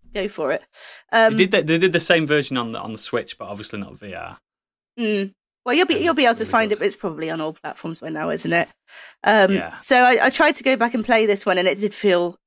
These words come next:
Speaker 1: I got bored. I did, it did feel very janky, especially up against Sonic. Um, but that is a good point, actually. Like, Sonic One, it, it plays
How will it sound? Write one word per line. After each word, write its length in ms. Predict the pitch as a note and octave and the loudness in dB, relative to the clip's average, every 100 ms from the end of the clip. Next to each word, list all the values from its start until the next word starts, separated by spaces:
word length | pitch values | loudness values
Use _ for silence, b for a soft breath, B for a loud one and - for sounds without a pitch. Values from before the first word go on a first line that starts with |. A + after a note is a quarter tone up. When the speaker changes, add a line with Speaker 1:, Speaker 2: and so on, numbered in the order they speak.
| - | -8
Speaker 1:
I 80 | G3 | -2
got 180 | G3 F3 | -2 2
bored. 240 | E3+ F3 | 2 2
I 100 | E3+ | 2
did, 240 | F#3+ F#3 - | 0 -2 -4
it 160 | G3+ - | -4 0
did 160 | A3 | 0
feel 380 | - G3 E3+ F3 _ _ _ _ _ _ | 2 2 2 -2 _ _ _ _ _ _
very 400 | - G#3+ G3+ A3 | 0 4 4 2
janky, 580 | G3+ F3+ F3+ D#3+ E3 E3+ | 2 0 0 -2 -2 -4
especially 500 | - G3+ G3 A#3 - _ _ _ - - | -4 -4 -4 -6 -8 _ _ _ -18 -10
up 180 | - - | -6 -2
against 400 | G3+ G3+ F#3+ - | 2 2 0 -2
Sonic. 500 | F3+ E3+ F#3 - - _ F#3+ | -2 0 -2 -4 -20 _ 2
Um, 460 | G3 F#3 F#3 F#3+ _ _ _ _ _ - - | 2 2 -2 -8 _ _ _ _ _ -20 -4
but 280 | G#3 F#3+ - | 2 4 4
that 160 | B3+ A3 | 4 4
is 100 | G#3+ | 2
a 20 | |
good 160 | G3+ G3+ | 0 2
point, 220 | G#3 F3+ | 0 2
actually. 240 | - F#3 | 0 0
Like, 160 | D#3 - | 0 2
Sonic 280 | A3+ G#3 G3 | 0 0 2
One, 200 | F#3 F#3 | 2 2
it, 120 | - - | -4 -4
it 220 | G#3+ _ | -6 _
plays 320 | C4 D#4+ | 0 0